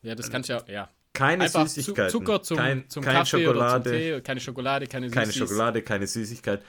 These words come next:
Speaker 2: Und das ist richtig schlimm, weil wir haben
Speaker 1: Das
Speaker 2: zum
Speaker 1: ist echt
Speaker 2: Beispiel
Speaker 1: schlimm.
Speaker 2: bei uns im Geschäft haben wir auch so eine Schublade mit Fresszeug. Und ich bin der Schlimmste. Also
Speaker 1: Boah, das
Speaker 2: ich
Speaker 1: wär auch
Speaker 2: muss
Speaker 1: tödlich für mich.
Speaker 2: immer mittags fressen. Wir haben immer solche saure Stangen und so,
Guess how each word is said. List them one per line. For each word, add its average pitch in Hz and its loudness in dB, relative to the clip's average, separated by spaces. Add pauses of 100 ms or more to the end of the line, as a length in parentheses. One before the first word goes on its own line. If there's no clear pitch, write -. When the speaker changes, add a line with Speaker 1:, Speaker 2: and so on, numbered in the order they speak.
(140)
Speaker 2:
Und 98 -4
das 98 2
ist - -10
richtig 101 -2
schlimm, 85 -6
weil 98 0 (180)
wir 101 -2
haben 104 -4
Speaker 1:
Das - -2
Speaker 2:
zum 104 -2
Speaker 1:
ist 98 -4
echt 101 0
Speaker 2:
Beispiel 107 0
Speaker 1:
schlimm. 101 -2
Speaker 2:
bei 104 0
uns 131 2
im 107 -4
Geschäft 123 -2
haben 98 -4
wir 98 -4
auch 113 -2
so - -6
eine 98 -2
Schublade 95 -4
mit 95 -8
Fresszeug. - -2 (880)
Und 110 -2
ich 117 -8
bin 131 2
der 127 4
Schlimmste. 131 -2 (240)
Also 104 -2
Speaker 1:
Boah, - -
das 110 -4
Speaker 2:
ich 110 -6
Speaker 1:
wär 110 -2
auch 127 4
Speaker 2:
muss 143 4
Speaker 1:
tödlich 131 -2
für 135 -2
mich. 151 8
Speaker 2:
immer 147 6
mittags 139 2
fressen. 131 0
Wir 120 2
haben 127 0
immer 135 -4
solche 117 0
saure 120 -4
Stangen 123 -2
und 101 -4
so, 110 2